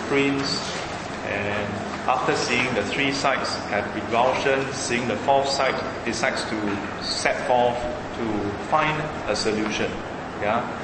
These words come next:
Then through humanly possible effort, he attained enlightenment.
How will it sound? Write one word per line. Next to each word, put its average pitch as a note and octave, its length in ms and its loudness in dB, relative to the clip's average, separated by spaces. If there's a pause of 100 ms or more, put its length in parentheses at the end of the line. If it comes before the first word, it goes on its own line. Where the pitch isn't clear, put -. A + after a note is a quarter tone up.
(220)
Then C#3 240 4
through D3+ 340 4
humanly C#3 540 2
possible A#2+ 500 2
effort, A#2 340 2 (120)
he A2 80 2
attained G2+ 300 2
enlightenment. G2 560 -2